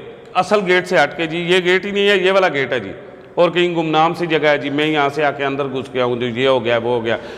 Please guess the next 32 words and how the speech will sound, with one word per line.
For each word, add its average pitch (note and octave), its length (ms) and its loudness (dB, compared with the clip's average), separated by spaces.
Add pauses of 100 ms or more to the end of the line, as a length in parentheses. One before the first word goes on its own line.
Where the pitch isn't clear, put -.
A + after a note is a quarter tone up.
(200)
फिर C#3+ 160 4
हमने B2+ 340 0
उसके B2+ 220 -4
back A2+ 280 0
में B2+ 100 -4
videos A2+ 380 -2
बनाई A2 200 -2
थी, A2+ 140 -8
लेकिन A#2 400 -4
माशाल्लाह A#2 520 0
ओवरसीज़ A#2 560 -4
पाकिस्तानियों A#2 560 -2
ने A#2+ 80 -2
ठीक A#2+ 280 -4
ठाक A#2 180 2
invest A2 280 -4
किया A2+ 240 -2
था। C3+ 320 -2 (360)
जहाँ D#3 580 4
भी F#3 220 -4
वही E3 360 0
माफिया D#3+ 520 2
है, D#3 440 -2
वही D3 260 0
confusions F3 1120 -4 (720)
पैदा D#3 280 4
करने F#3 320 0
की F#3 120 -6
कोशिश F3+ 300 -2
कर F3 180 2
रहा F3+ 120 2
है। F3 400 -2